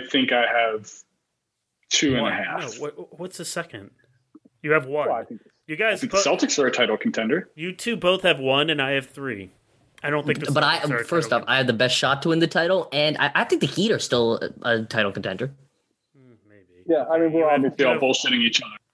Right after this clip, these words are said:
Speaker 1: but
Speaker 3: Right. <laughs>
Speaker 1: yeah,
Speaker 2: You guys
Speaker 1: I,
Speaker 2: both
Speaker 1: like,
Speaker 2: have one and a half, and I have three.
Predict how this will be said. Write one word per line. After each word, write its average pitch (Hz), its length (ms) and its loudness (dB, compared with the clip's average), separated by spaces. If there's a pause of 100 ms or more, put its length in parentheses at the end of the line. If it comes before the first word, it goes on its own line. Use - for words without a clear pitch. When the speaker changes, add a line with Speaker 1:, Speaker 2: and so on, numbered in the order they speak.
Speaker 1:
but 107 260 2
Speaker 3:
Right. 127 240 2 (180)
<laughs> 220 180 0 (200)
Speaker 1:
yeah, 147 400 0
Speaker 2:
You 160 160 0
guys 156 120 2
Speaker 1:
I, - 100 -2
Speaker 2:
both 175 140 4
Speaker 1:
like, 160 100 4
Speaker 2:
have 147 220 0
one 143 180 2
and 135 140 0
a 117 80 0
half, 107 400 -6
and 110 120 -8
I 113 100 -2
have 107 240 -6
three. 95 420 -14